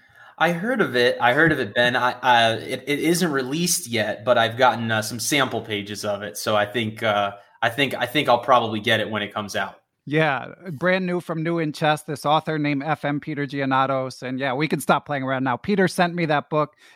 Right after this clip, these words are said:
Speaker 2: And, you know, as, as regular listeners know, I, like Peter, I'm a former Scholastic teacher,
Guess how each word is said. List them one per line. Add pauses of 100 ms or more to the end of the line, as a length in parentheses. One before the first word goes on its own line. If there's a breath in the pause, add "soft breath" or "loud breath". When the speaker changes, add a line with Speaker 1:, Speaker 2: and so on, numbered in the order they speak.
Speaker 2:
And, (140)
you
know,
as,
as
regular
listeners
know,
I,
like
Peter,
I'm
a
former
Scholastic
teacher,